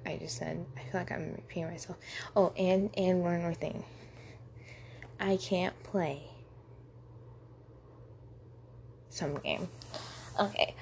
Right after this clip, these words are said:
but, um, Xbox overall is best.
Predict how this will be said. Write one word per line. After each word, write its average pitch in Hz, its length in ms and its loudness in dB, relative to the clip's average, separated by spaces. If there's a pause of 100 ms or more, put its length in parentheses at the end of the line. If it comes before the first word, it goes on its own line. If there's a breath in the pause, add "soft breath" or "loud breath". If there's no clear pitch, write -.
(180)
but, 180 260 4 (160)
um, 170 280 0 (300)
Xbox - 600 0
overall 156 380 0
is 139 100 -8
best. - 480 -12